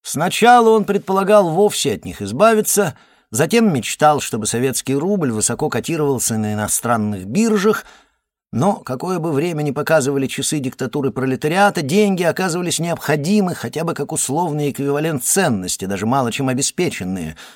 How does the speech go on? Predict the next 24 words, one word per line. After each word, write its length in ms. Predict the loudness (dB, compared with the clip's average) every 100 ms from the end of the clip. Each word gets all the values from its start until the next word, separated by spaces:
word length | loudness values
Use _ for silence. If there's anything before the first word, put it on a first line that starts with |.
| _
чтобы 360 | -8 -4 -4 -6 -12 _
платить 360 | -6 -4 -2 -4
зарплату 480 | -2 -4 -4 -4 -4
рабочим, 500 | -6 0 0 0 -4
содержать 460 | -4 -2 0 0
советы, 460 | 0 -4 -2 -2 -4
финансировать 640 | -6 -6 -4 -2 -2 -2 -4
закупки 400 | -6 -8 -10 -8
сырья 400 | -6 -2 0 0
и 80 |
запчастей 800 | -2 -6 -8 -8 -4 2 2 0 -10 _
на 140 | -2
национализированных 880 | -2 0 0 2 0 0 0 -2 -2
предприятиях 760 | -4 -6 -4 0 0 0 -4 -4 -14 _
и 100 | -2
не 160 | -2
сводить 380 | -2 -2 -2 -2
всю 160 | -4 -4
торговлю 440 | -4 -2 -2 -2
в 60 | -2
стране 480 | -4 -2 -2 -2 -6 _ _
к 60 |
неэффективному 680 | -4 -4 -6 -6 -2 0 -2
бартеру. 560 | -4 -6 -10 -14 -16